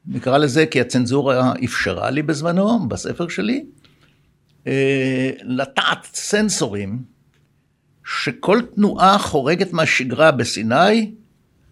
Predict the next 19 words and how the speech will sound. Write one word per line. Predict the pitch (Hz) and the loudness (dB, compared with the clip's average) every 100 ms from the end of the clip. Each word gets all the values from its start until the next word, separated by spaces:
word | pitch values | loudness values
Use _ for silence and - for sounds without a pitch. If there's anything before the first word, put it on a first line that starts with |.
| - | -8
לפחות | 113 - - 156 156 | -6 -2 4 4 4
בצפון | 117 131 113 110 - - - - 113 110 - - - 156 165 151 | 0 2 0 -4 -18 -20 -20 -20 -20 -20 -18 -16 -4 0 0 0
מזרח | 131 120 123 156 | -2 -2 0 0
סיני, | - 180 175 190 233 196 - - _ - - | -2 -2 0 0 -2 -6 -10 -16 _ -20 0
עד | 170 214 220 | 4 4 4
המטה | 190 190 180 | 4 4 4
הכללי | 180 160 151 156 113 | 4 4 4 4 2
בקהיר, | 95 120 120 120 147 202 214 202 - _ _ - | 0 -4 0 2 4 4 2 -4 -12 _ _ -6
נקלטה | 110 120 123 123 123 | -4 -2 -2 2 2
אצלנו, | - 131 160 180 180 | 2 2 4 2 0
כולל | - 143 165 165 | -2 2 2 2
חיל | - 156 | 2 4
האוויר | 143 117 147 139 | 4 4 0 2
והמקאמים | 127 120 120 131 123 | 2 2 2 2 0
של | 113 | -2
חיל | 104 107 | -4 -2
האוויר | 104 90 95 | -2 -2 -4
המצרי. | 95 - - 92 107 - - _ _ _ _ - - - - - | -6 -8 -8 -10 -12 -20 -20 _ _ _ _ -18 -16 -16 -16 -6
וזה, | 120 131 113 180 208 220 | 4 4 4 4 4 4